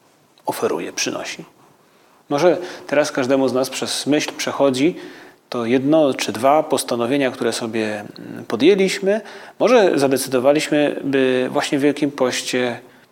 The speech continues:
umartwiać w jakiś sposób nasze zmysły, naszą wygodę, e, nasz smak, nasz wzrok, nasz słuch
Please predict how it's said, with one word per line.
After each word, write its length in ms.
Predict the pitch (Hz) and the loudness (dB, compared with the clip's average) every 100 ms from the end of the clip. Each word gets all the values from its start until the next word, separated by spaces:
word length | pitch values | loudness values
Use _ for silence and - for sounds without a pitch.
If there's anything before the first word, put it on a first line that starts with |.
| _ | _
umartwiać 760 | 156 131 127 127 127 123 - - - _ _ _ _ _ - | 0 2 0 0 -2 -2 -6 -10 -16 _ _ _ _ _ -8
w 100 | - | -2
jakiś 240 | 156 165 - | 0 0 -2
sposób 360 | 147 139 123 | -2 -2 -2
nasze 280 | 127 - 117 | -4 -4 -4
zmysły, 500 | 101 107 101 - 85 | -4 -4 -4 -6 -6
naszą 280 | 120 - 123 | -6 -4 2
wygodę, 680 | 180 123 110 107 110 110 110 - - - - - - - | 2 4 2 0 -2 -4 -10 -16 -20 -20 -20 -20 -20 -16
e, 320 | 107 107 - | -14 -12 -8
nasz 220 | 175 202 - | -2 0 0
smak, 600 | - 101 92 101 - - - - - - - _ - _ | -2 2 2 0 -6 -12 -14 -20 -20 -20 -20 _ -20 _
nasz 200 | 247 220 | 0 0
wzrok, 560 | 139 113 120 117 117 - - - - _ _ - - - - _ | 0 0 2 2 0 -8 -18 -20 -20 _ _ -20 -20 -20 -20 _
nasz 200 | 220 202 | -2 -2
słuch 580 | - 117 113 107 - - | -2 -2 -2 -4 -8 -12